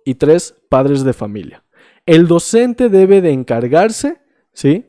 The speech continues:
De, eh, de dar la clase como tal, preparar una clase, ¿sale? Y pues sobre todo de que sea lo mejor posible,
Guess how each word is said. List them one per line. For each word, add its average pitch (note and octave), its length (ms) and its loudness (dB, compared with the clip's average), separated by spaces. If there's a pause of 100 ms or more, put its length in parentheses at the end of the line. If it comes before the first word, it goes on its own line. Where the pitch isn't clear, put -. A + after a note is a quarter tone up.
(420)
De, E3+ 680 0
eh, B2+ 800 -2 (380)
de D3+ 200 0
dar D#3+ 320 0
la D3 220 -4
clase D#3+ 500 0
como A3 240 0
tal, D#3 380 -2 (160)
preparar C3+ 720 0
una G#3+ 200 -8
clase, D#3 540 -6 (280)
¿sale? B2+ 380 -8 (380)
Y C3+ 220 0
pues C3+ 200 -4
sobre C3 240 -2
todo D3 400 0
de E3+ 160 -2
que C3 120 -6
sea C3+ 280 0
lo G3 140 0
mejor D3 360 -2
posible, G3 560 -2